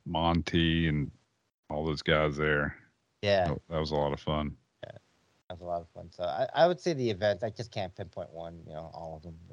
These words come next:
Speaker 2: A lot of fun. You know, I mean, we, we, we don't have Mike on the show here. We should have probably had to get Mike on the show as well here. But, um, you know, Mike D just coming to all the Virginia events and, and, you know,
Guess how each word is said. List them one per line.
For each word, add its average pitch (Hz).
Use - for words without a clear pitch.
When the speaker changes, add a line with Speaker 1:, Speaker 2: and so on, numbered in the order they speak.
Speaker 2:
A 82
lot 82
of 82
fun. 85
You 82
know, 82
I 92
mean, 90
we, 127
we, 147
we 156
don't 165
have 151
Mike 113
on 101
the 92
show 92
here. 87
We 85
should 95
have 87
probably 85
had 90
to 87
get 78
Mike 85
on 85
the 82
show 85
as 78
well 85
here. 85
But, 85
um, 80
you 113
know, 98
Mike 120
D 113
just 110
coming 110
to 110
all 101
the 95
Virginia 101
events 95
and, 87
and, 87
you 95
know, 90